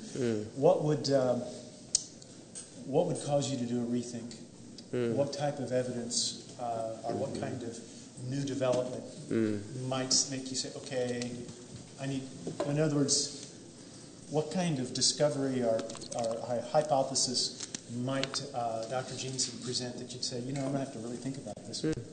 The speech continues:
Speaker 1: interesting. Well, as a scientist, we're all, scientists are always open to new information.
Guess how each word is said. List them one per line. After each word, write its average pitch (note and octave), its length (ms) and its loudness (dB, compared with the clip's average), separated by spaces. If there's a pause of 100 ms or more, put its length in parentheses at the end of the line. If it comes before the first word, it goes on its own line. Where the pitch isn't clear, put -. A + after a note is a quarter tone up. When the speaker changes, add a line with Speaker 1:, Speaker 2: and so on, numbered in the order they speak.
(140)
Speaker 1:
interesting. - 420 0 (480)
Well, C3 160 12
as B2 140 8
a C3 40 4
scientist, B2 760 8
we're A2+ 240 8
all, A2 240 8
scientists B2 560 4
are A#2 120 4
always A2 320 8
open G#2+ 280 2
to A2 80 0
new G#2+ 120 4
information. G2+ 600 0